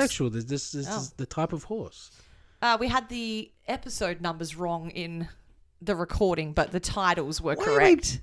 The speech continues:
Speaker 1: why are we drawing attention to this? 'Cause you were
Speaker 2: Nah,
Speaker 1: adamant
Speaker 2: I'm
Speaker 1: last
Speaker 2: putting
Speaker 1: episode. You were like, "No one will notice. Get over it." And I'm
Speaker 2: Yeah,
Speaker 1: like,
Speaker 2: now
Speaker 1: "You
Speaker 2: I'm
Speaker 1: brought
Speaker 2: pointing
Speaker 1: it
Speaker 2: it
Speaker 1: up."
Speaker 2: out so that those people who did notice, pat yourselves on the back. But today we are recording season ten,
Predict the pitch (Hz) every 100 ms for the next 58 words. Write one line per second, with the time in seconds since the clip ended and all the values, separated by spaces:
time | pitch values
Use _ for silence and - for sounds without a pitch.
0 | 202 320 349 285 226 214 190 - 156 -
1 | 160 175 - 156 220 202 - - - 156
2 | 151 160 - 170 - 156 139 147 131 196
3 | 160 180 262 294 311 254 214 233 220 -
4 | - 196 214 214 214 180 127 143 185 214
5 | 208 339 392 359 415 403 415 415 427 440
6 | 440 - - - - 311 269 - 302 311
7 | 277 196 214 - 330 359 214 156 143 131
8 | - - - - - - 554 - - 339
9 | 302 202 165 196 160 151 240 - 240 254
10 | 294 349 - - _ 202 196 185 214 185
11 | 180 185 269 285 285 - 220